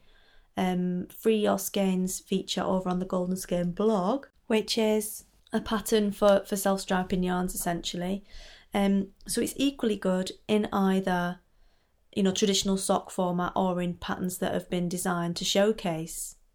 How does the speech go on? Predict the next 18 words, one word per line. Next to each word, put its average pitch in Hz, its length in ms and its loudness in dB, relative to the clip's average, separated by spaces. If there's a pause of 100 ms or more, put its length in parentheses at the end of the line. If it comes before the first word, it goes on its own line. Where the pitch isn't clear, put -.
a 185 80 -2
self-striping 170 720 -4
yarn. 165 480 -6 (400)
What 214 160 4
a - 20 4
lot 220 160 2
of - 120 -6
people 269 340 0
have 226 180 -2
fed 220 220 0
back - 160 0
that - 160 -8
they've 208 160 0
enjoyed 190 560 2
about 226 280 0
it - 20 -8
in 214 140 -4
particular 233 720 -4